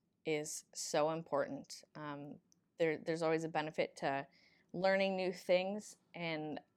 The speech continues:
I think if you make your people feel like they are valued, they're gonna go so above and beyond what is required of them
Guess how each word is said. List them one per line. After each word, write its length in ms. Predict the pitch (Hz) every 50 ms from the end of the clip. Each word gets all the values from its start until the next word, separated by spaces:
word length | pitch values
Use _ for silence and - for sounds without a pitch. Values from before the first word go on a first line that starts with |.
| _ _ _ _ -
I 80 | 160 170
think 320 | 170 - 175 175 175 175 -
if 180 | 165 160 -
you 280 | 170 170 180 190 180 - -
make 300 | 160 165 170 190 185 -
your 120 | 180 180
people 440 | 180 - - 185 180 180 190 185 180
feel 320 | 180 - - - 160 170
like 200 | 185 185 180 175
they 120 | 170 156 156
are 140 | 151 151 156 156 156
valued, 560 | 135 120 120 135 160 190 208 220 233 226 220 - _ _ _ _ _ _ _
they're 120 | - 165 165
gonna 180 | 165 160 160
go 180 | 156 156 147 156
so 680 | - - - - - - - 156 151 160 165 165 170 - -
above 600 | 156 156 156 156 - _ _ _ - 147 143 147
and 280 | 156 151 151 151 156 -
beyond 400 | - 147 147 143 147 147 151 147 147
what 120 | 147 139
is 120 | 139 147 151
required 420 | - - - - 135 139 143 160
of 100 | 170 185
them 340 | 180 170 170 170 175 180